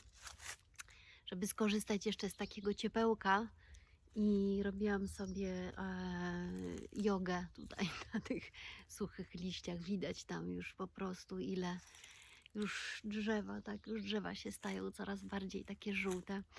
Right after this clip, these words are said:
I tak robiłam sobie tą jogę i w pewnym momencie, kiedy, mm, robiłam te pozycje takie, kiedy się leży, położyłam się na macie,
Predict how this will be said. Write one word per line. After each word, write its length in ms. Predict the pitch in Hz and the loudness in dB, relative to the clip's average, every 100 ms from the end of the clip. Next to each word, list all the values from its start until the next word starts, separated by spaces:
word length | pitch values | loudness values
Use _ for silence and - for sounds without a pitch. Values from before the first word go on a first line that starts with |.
| - - - - | -16 -16 -8 2
I 60 | |
tak 180 | 208 214 | 6 8
robiłam 400 | 226 214 233 226 | 6 8 8 8
sobie 260 | - 214 214 | 4 0 2
tą 200 | 202 196 | 2 4
jogę 520 | 208 220 226 247 262 - - - - - - - | 4 4 6 6 4 0 -14 -20 -20 -20 -10 0
i 100 | 208 | 0
w 60 | - | 2
pewnym 420 | 226 220 214 208 | 4 6 6 6
momencie, 560 | 202 208 214 208 214 | 6 6 6 4 0
kiedy, 300 | 202 202 190 | -2 -2 2
mm, 560 | 202 196 202 208 190 190 | 4 4 2 4 4 4
robiłam 720 | 185 196 190 208 196 196 196 - - - | 2 2 4 6 6 6 2 -2 -8 -6
te 100 | 196 | -4
pozycje 840 | - 196 226 233 - 202 185 185 185 - - | -2 4 6 6 4 2 2 -2 -6 -10 -4
takie, 260 | 185 - | -4 -4
kiedy 260 | 185 185 175 | -6 -6 -6
się 200 | - 202 | -4 2
leży, 560 | 247 277 214 196 202 226 - - - - - | 4 6 6 2 0 -2 -12 -18 -16 -10 -2
położyłam 580 | 202 196 196 214 208 180 | 0 0 2 4 2 0
się 180 | 202 | -2
na 120 | 185 180 | -2 -2
macie, 500 | 180 208 - 220 | 0 -2 -2 -4